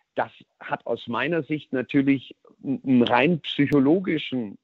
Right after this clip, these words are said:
Gedanken. Ja, Horst Rubesch hat Pokale mit Hamburg gewonnen, Deutscher Meister, Europacup, äh, und er hat mit den Frauen was gewonnen. Also mit ihm verbindet man sportlichen Erfolg. Und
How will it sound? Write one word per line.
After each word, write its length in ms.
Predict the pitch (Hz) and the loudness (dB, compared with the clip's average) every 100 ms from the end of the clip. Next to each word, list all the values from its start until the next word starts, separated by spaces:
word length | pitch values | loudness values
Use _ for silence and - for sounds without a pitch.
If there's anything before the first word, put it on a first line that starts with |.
| - | -8
Gedanken. 640 | 127 104 101 98 - 87 85 | -4 -4 -4 -8 -12 -12 -4
Ja, 240 | 120 127 | -2 0
Horst 300 | 131 131 - | 0 -2 -2
Rubesch 400 | 135 156 156 131 | -2 2 2 2
hat 200 | 131 117 | -4 -4
Pokale 540 | - 139 - 107 120 | -4 -4 -4 -4 -4
mit 240 | 120 120 - | -4 -6 -8
Hamburg 440 | 110 110 110 104 | -10 -4 -4 -2
gewonnen, 580 | 117 98 110 113 107 107 - _ _ _ | -6 -4 -4 -4 -6 -10 -14 _ _ _
Deutscher 360 | 127 131 - 123 | 0 2 -2 -2
Meister, 800 | 117 117 120 _ 123 123 120 | -4 -8 -10 _ -4 -4 -4
Europacup, 880 | 131 139 123 135 135 131 113 - 117 - _ - - _ - | -2 -2 -2 -6 0 -2 -2 -6 -6 -8 _ -20 -20 _ -4
äh, 320 | 123 127 123 - | -2 -2 -4 -6
und 300 | 151 156 147 | -6 -6 -8
er 240 | 131 127 | -4 -2
hat 180 | 131 - | -2 -4
mit 220 | 139 143 | -6 -4
den 180 | 139 143 | -6 -8
Frauen 420 | - 113 135 135 | -6 -2 0 0
was 240 | 127 120 - | -2 -4 -6
gewonnen. 520 | 131 117 123 120 120 - - | -4 -2 -2 -4 -6 -14 -8
Also 160 | 123 143 | -4 -2
mit 180 | 147 - | -4 -6
ihm 220 | - 180 175 | -8 -6 -2
verbindet 720 | 165 127 120 170 180 165 - | -2 -2 -2 -2 -2 -6 -6
man 460 | 123 120 156 196 - _ | -4 -2 -2 -6 -10 _
sportlichen 840 | - - - 135 - 143 - 143 | -14 -2 2 2 2 -4 -2 -6
Erfolg. 500 | 139 127 - 127 98 - _ _ _ _ _ | -2 -4 0 0 0 -6 _ _ _ _ _
Und 280 | 123 123 | -4 -4